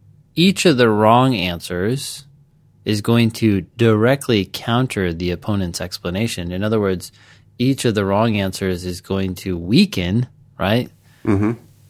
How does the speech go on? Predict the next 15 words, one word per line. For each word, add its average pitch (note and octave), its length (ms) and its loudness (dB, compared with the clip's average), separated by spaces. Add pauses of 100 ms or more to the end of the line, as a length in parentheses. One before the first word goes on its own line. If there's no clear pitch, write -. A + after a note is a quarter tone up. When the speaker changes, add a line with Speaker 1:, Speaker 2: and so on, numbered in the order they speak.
(340)
Speaker 1:
The G#2 120 0
argument. F2 540 -2
So A2 140 -2
this C3+ 240 2
is C#3 160 6
a A2+ 100 6
weaken C#3 440 4
Speaker 2:
Mm-hmm. A#2+ 60 -2
Speaker 1:
question, A#2+ 480 2
and G#2+ 180 0
then A#2 140 4
it G#2+ 80 0
says G2+ 200 -2
except. G2 480 0
So G2+ 400 2